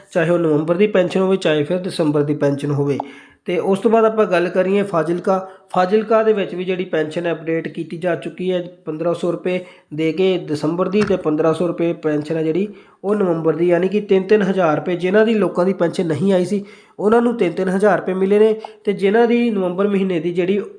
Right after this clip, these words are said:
ਪੈਨਸ਼ਨ ਸੀ ਉਹ ਆ ਚੁੱਕੀ ਸੀ, ਉਹਨਾਂ ਨੂੰ ਸਿਰਫ ਦਸੰਬਰ ਮਹੀਨੇ ਦੀ ਜਿਹੜੀ ਪੈਨਸ਼ਨ ਹੈ ਉਹ ਪੰਦਰਾਂ ਸੌ ਹੀ ਦਿੱਤੀ ਗਈ ਹੈ।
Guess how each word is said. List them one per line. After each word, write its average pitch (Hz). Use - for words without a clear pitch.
ਪੈਨਸ਼ਨ 170
ਸੀ 151
ਉਹ 196
ਆ 180
ਚੁੱਕੀ 208
ਸੀ, 214
ਉਹਨਾਂ 220
ਨੂੰ 240
ਸਿਰਫ 208
ਦਸੰਬਰ 180
ਮਹੀਨੇ 175
ਦੀ 160
ਜਿਹੜੀ 170
ਪੈਨਸ਼ਨ 151
ਹੈ 165
ਉਹ 214
ਪੰਦਰਾਂ 165
ਸੌ 165
ਹੀ 185
ਦਿੱਤੀ 160
ਗਈ 156
ਹੈ। 147